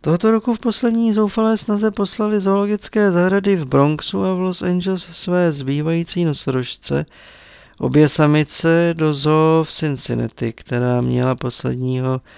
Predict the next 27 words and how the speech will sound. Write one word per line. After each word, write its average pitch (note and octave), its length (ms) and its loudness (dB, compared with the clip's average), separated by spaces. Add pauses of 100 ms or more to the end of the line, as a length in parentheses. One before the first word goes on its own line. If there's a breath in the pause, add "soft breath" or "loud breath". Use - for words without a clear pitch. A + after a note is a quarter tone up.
(240 loud breath)
přežívajícího B2+ 960 -2
samce B2 500 -2
jménem B2 540 2
Ipuch. - 540 -12 (2250 soft breath)
Tová D3 280 4
byla D#3+ 220 6
pověřena, E3+ 580 2
aby F3 200 2
vymyslela, F3 540 2
co F3+ 160 -6
s - 120 -8
nimi. F#3 300 -4 (480)
Jakožto - 500 -14
samotářská B2+ 840 -2
zvířata B2+ 600 -2 (440 loud breath)
nemohla C3 440 2
být C3 240 0
držena B2 520 0
ve B2 120 2
stejné C3+ 520 0
ohradě, C3+ 680 -2
ale E3 160 -2
na E3 120 -4
druhé E3 320 -2
straně, E3 520 0 (340 loud breath)
pokud D3+ 380 -2
by D#3 240 2